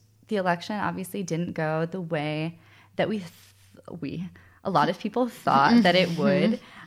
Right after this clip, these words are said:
Speaker 1: Um, and all of a sudden, I was, like, the number two in a comp-, in a, in a healthcare company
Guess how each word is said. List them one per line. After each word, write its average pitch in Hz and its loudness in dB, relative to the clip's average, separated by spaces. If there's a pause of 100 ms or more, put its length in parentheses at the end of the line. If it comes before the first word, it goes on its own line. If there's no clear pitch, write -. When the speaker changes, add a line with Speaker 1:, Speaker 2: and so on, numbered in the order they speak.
(200)
Speaker 1:
Um, 180 2 (460)
and 202 -2
all 180 4
of 202 -4
a 254 -2
sudden, 165 0 (320)
I 170 -4
was, 214 -8 (640)
like, 175 -6
the 180 -2
number 170 0
two 170 -4
in 170 0
a 170 -2
comp-, 160 -6
in 165 -4
a, 160 -4 (120)
in 175 -2
a - 0
healthcare 220 -4
company 170 -4